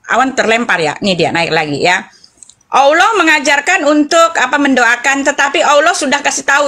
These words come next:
jauh sebelumnya, Dia tidak akan merubah nasib suatu kaum. <laughs> Ya sudah, ya,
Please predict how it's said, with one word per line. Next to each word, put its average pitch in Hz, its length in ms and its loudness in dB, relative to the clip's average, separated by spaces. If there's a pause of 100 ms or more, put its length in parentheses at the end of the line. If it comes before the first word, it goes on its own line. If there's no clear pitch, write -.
jauh 285 240 0
sebelumnya, 262 560 0
Dia 269 240 -2
tidak 254 320 0
akan 269 160 0
merubah 285 400 0
nasib 240 400 -2
suatu 233 320 0
kaum. 220 480 0
<laughs> - 80 -4 (960)
Ya 311 160 0
sudah, 330 240 0
ya, 294 160 2